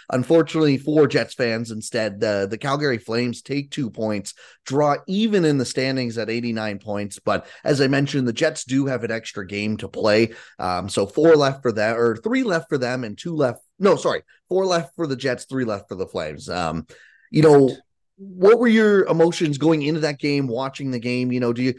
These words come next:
Speaker 1: do you feel, I mean, obviously, I think you naturally have to feel a little worse about their chances making the playoffs, but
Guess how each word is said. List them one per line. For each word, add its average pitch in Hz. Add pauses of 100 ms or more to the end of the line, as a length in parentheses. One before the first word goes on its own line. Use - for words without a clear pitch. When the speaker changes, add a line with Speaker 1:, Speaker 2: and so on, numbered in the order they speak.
(180)
Speaker 1:
do 165
you 180
feel, 190 (500)
I -
mean, 180
obviously, 180
I 160
think 151
you 139
naturally 139
have 127
to -
feel 135
a -
little 160
worse 123
about 120
their 110
chances 110
making 107
the 98
playoffs, 104
but 135